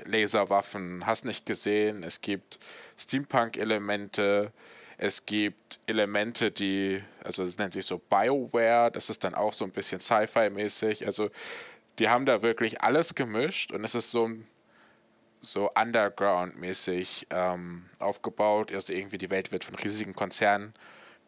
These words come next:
regiert und du spielst, ähm,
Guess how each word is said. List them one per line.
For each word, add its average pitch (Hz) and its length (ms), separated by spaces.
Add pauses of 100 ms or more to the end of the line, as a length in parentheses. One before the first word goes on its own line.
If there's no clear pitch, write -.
(320)
regiert 101 640
und 90 320
du 90 420
spielst, 95 920 (1400)
ähm, 87 540